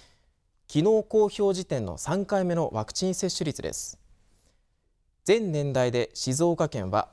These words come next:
六十二パーセント、全国平均の全年代が六十点一パーセントですので、上回っています。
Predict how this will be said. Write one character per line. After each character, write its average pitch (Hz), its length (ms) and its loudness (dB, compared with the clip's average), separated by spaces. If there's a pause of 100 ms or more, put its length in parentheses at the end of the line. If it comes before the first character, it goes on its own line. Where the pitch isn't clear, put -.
六 127 320 -2
十 202 240 0
二 165 140 -2
パ 143 200 -2
ー 139 60 -4
セ 127 140 -6
ン 101 60 -6
ト、 - 200 -8 (460)
全 170 200 2
国 175 260 -2
平 170 220 0
均 120 180 -4
の 98 120 -2
全 139 300 0
年 113 200 -2
代 107 180 0
が 117 260 0 (340)
六 131 300 0
十 202 120 -4
点 113 280 -6
一 - 180 -8
パ 180 180 2
ー 175 40 -2
セ 185 120 -4
ン 175 80 -2
ト 147 80 -2
で 123 100 -2
す 110 120 -6
の 104 80 -6
で、 120 160 -2
上 139 180 0
回 160 220 -2
っ 151 40 -6
て - 200 -16
い 82 80 -14
ま 67 140 -10
す。 - 220 -10